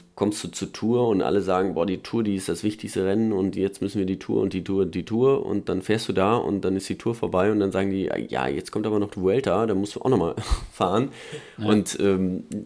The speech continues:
Speaker 1: so oft kann man da einfach nicht drüber gehen, ne? Also das ist, das ist, glaub ich, wirklich schwierig, dass der, das ist dann sehr individuell und, ja, wird man sehen, wie der,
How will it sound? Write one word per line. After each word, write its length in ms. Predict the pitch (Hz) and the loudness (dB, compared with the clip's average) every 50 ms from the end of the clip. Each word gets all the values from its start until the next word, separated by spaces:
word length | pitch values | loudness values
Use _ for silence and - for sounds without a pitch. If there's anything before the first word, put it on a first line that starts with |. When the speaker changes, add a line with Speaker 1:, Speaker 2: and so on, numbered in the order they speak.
| - - 71 82 98 - 95 90 87 | -10 -10 -12 -10 -10 -10 -10 -4 0
Speaker 1:
so 160 | 98 107 - | 2 2 2
oft 160 | - - - | 2 0 0
kann 120 | - 110 113 | 4 6 8
man 100 | 113 104 | 8 8
da 100 | 98 - | 8 6
einfach 220 | - 85 98 90 | 4 2 0 0
nicht 180 | 82 78 - - | 0 0 -2 -4
drüber 280 | - - 80 80 80 76 | -6 -2 0 0 0 0
gehen, 260 | 73 76 76 73 76 | 0 -2 -2 -2 -2
ne? 140 | 82 95 95 | 0 0 0
Also 160 | 101 92 101 | 2 2 2
das 180 | 104 101 - | 2 0 0
ist, 340 | - - - - - - - - | -2 -2 -2 -2 -4 -6 -4 -4
das 60 | 98 90 - | -4 -4 -4
ist, 80 | - - | -4 -2
glaub 160 | 95 92 92 | 0 0 0
ich, 80 | 90 95 | 0 -4
wirklich 280 | 92 - - - - | -6 -6 -6 -8 -8
schwierig, 380 | - - 92 92 98 98 95 - | -6 -4 -2 0 0 0 0 -2
dass 220 | - 90 87 - | -4 -4 -4 -2
der, 320 | - 90 82 78 76 87 - - - - - - - - _ - | -2 -2 0 -2 -2 -4 -8 -14 -18 -20 -20 -20 -20 -20 _ -10
das 140 | - 85 82 | -8 -8 -6
ist 80 | - - | -4 -4
dann 120 | 92 87 | -4 -2
sehr 160 | 80 85 85 82 | -2 -2 -2 0
individuell 680 | 85 90 90 82 82 82 80 82 80 80 85 92 90 85 | 0 -2 -2 -4 -6 -8 -6 -6 -6 -4 -4 -4 -4 -4
und, 240 | 82 85 82 78 - - - - - - - - | -4 -6 -8 -8 -10 -14 -16 -16 -16 -18 -18 -14
ja, 160 | 80 80 - 90 92 107 110 | -12 -12 -12 -12 -14 -18 -16
wird 160 | 104 85 80 | -14 -10 -8
man 200 | 82 82 82 80 | -8 -6 -6 -6
sehen, 220 | 82 82 82 87 | -6 -6 -4 -4
wie 100 | 85 82 | -4 -4
der, 200 | 82 85 - 85 | -4 -4 -4 -6